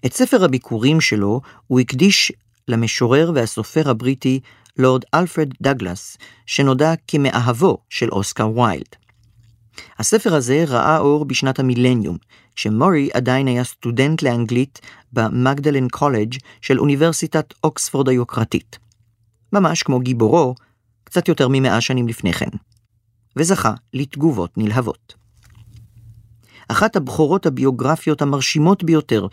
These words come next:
של העת האחרונה", שיבח סנדיי טיימס. "מורי הוא כותב צעיר ויוצא דופן", הילל סנדיי טלגרף. וכן הלאה.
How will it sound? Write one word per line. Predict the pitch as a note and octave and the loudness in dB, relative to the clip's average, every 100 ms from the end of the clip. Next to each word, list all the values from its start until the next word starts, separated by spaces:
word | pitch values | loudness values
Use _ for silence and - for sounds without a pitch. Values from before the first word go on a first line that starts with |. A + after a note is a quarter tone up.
| - | -10
של | - C#3 | -2 0
העת | C3+ E3 | 2 0
האחרונה", | D3 B2+ B2+ B2+ A2+ - _ _ _ _ _ | -2 0 -2 0 -2 -4 _ _ _ _ _
שיבח | - B2 A2 G2+ - | -4 0 2 2 -2
סנדיי | - - A2+ G2 | -4 -2 0 -2
טיימס. | G#2+ - E2 - - _ _ _ _ _ _ | -4 -4 -4 -6 -12 _ _ _ _ _ _
"מורי | B2 F#3+ F#3+ F#3 - _ | 0 2 2 0 -4 _
הוא | - | -6
כותב | C#3+ C3+ - D#3+ D3+ | -2 -2 2 0 -2
צעיר | - G#3+ E3 D#3+ | -2 0 2 2
ויוצא | D3+ C#3+ E3+ | 2 2 0
דופן", | D#3 D#3+ - A#1+ - _ _ _ _ - | 2 2 0 -6 -10 _ _ _ _ -2
הילל | A#2+ G2 G2+ | 0 0 -2
סנדיי | - G#2+ G#2 A#2+ | -4 -2 0 0
טלגרף. | B2 A#2 F#2+ E2 D2+ - _ _ _ _ _ _ _ | -2 -2 -2 -2 -4 -6 _ _ _ _ _ _ _
וכן | F3 - A#2+ | -2 -2 -2
הלאה. | A#2 F#2 - | -2 -4 -6